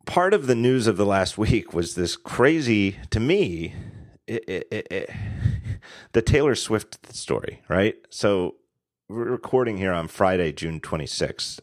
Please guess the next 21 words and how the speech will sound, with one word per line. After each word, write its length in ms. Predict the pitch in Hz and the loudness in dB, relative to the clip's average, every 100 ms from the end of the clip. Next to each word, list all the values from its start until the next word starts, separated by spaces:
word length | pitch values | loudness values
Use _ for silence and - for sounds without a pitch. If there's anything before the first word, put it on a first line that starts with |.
| - | -8
and 140 | 80 | -6
it 120 | 78 | -6
was 400 | 80 76 - - - | -8 -8 -10 -10 -2
last 400 | 90 87 - - | -2 -2 -4 0
Sunday 420 | 98 98 - - | 2 2 0 -2
where 160 | - | -6
Taylor 380 | - - 90 85 | -6 0 2 2
Swift 480 | 80 - 82 - - _ - - - - | -2 0 0 -2 -20 _ -20 -20 -20 -8
wrote, 460 | - 87 85 85 - _ | 2 2 4 -2 -6 _
uh, 380 | 82 78 76 - - _ _ _ - _ _ _ - | 0 0 -2 -4 -8 _ _ _ -20 _ _ _ -6
a 80 | |
blog 380 | - 95 90 98 | 0 2 2 0
post, 480 | - 95 71 - - | 2 2 2 -2 -6
post 320 | - 85 - | 0 0 2
on 120 | 76 | -2
her 120 | 76 78 | -2 -8
Tumblr 460 | - 120 123 76 | 0 2 2 0
account, 380 | 76 - 76 - _ - - - - - | -4 -8 -8 -12 _ -20 -20 -20 -20 -14
more 260 | 92 110 139 | 2 4 6
or 40 | |
less 440 | 123 95 - - | 4 2 -2 -8